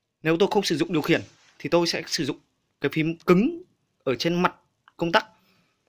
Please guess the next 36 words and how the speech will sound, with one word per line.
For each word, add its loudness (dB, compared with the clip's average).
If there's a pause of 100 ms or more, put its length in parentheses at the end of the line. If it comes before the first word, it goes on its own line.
(140)
Đây, -4 (400)
thì -4
tôi -2
sẽ -10
ấn -2
này, -6 (600)
đèn -2
A 4
này, -2 (920)
tắt -4
đèn 4
A 2
này, -4 (2000)
đèn, -2
mở 2
đèn -2
B 0
này, 4 (1400)
mở 0
đèn 2
A 4
này. -4 (640)
Và 2
khi -4
đó 2
tôi 4
có -4
thể -4
dùng -2
điều 2
khiển -2
này, -2
cái -14
điều 2
khiển -2
này, -4